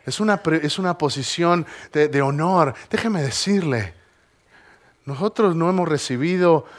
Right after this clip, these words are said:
el título de embajadores de un gobierno terrenal. Hemos recibido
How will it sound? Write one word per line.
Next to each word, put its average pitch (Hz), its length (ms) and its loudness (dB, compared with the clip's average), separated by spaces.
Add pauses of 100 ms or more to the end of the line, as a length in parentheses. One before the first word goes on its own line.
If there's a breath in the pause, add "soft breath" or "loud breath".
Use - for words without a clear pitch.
(220 loud breath)
el 139 200 4
título 165 400 0
de 139 80 2
embajadores 127 720 0
de 147 60 -4
un 160 140 -2
gobierno 139 500 -2
terrenal. 131 800 -6 (360 loud breath)
Hemos 185 280 4
recibido 190 720 0